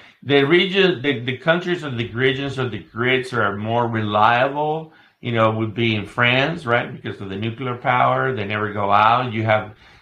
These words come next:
you know, where you have inter-, you know, renewable energy grids that are primarily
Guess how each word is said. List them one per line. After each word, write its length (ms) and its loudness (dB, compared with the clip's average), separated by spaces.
you 80 -10
know, 140 -2
where 120 0
you 140 0
have 240 2
inter-, 400 -2
you 220 -2
know, 120 -2
renewable 600 0
energy 440 -2
grids 600 2
that 120 -2
are 220 0
primarily 520 2